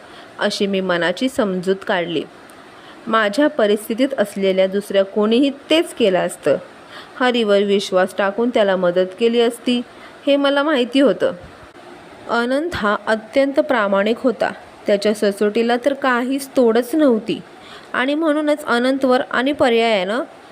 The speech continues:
त्याचा नातू हरी याच्यावर मी विश्वास ठेवला. पण अखेर मी एक शिक्षक, एक आई आणि एक स्त्री,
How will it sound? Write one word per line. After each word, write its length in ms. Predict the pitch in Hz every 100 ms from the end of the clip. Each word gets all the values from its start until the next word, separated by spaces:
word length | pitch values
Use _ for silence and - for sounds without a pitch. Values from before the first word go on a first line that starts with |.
| - -
त्याचा 280 | 226 247 269
नातू 400 | 240 220 254 247
हरी 400 | 226 214 233 - - -
याच्यावर 460 | 214 202 226 226 254
मी 140 | 262
विश्वास 500 | 254 220 208 214 220
ठेवला. 300 | 262 214 165 190 - - - - - - - - - -
पण 240 | 302 311 339 - -
अखेर 360 | 277 262 311 302
मी 140 | 302
एक 160 | 311 302
शिक्षक, 460 | - 247 - 285 254 - - - - -
एक 240 | 277 277 -
आई 400 | 262 262 247 247 240 - -
आणि 280 | 262 277 285
एक 100 | -
स्त्री, 440 | - 349 302 262